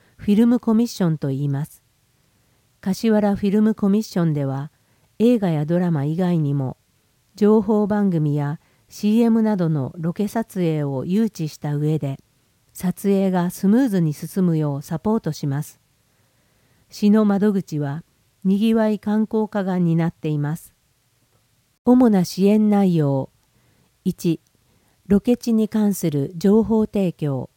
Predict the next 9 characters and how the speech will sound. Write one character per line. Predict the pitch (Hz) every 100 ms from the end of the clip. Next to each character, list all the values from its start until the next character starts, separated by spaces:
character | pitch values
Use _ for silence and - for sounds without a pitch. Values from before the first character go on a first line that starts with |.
| _ _ _ _ _ _ _ _
写 | - 190
真、 | - 190 180 - _ _
撮 | - 190 - 220
影 | 233 226
条 | 226 220
件 | - 147 135
な | 139
ど。 | 131 - _ _ _ _ _ _ _ _ -
二、 | 190 196